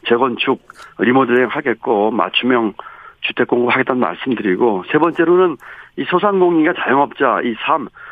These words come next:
신속하게 회복시키겠습니다. 어, 이 신용 회복 지원하고 이 지역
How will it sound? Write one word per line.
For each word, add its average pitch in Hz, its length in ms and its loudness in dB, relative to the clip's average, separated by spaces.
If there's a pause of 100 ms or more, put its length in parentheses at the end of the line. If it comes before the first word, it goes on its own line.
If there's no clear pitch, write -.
(240)
신속하게 160 460 0
회복시키겠습니다. 127 1080 -2 (420)
어, 107 380 2
이 117 400 2 (100)
신용 165 280 4
회복 139 260 -2
지원하고 110 800 2 (360)
이 101 420 2 (100)
지역 131 240 2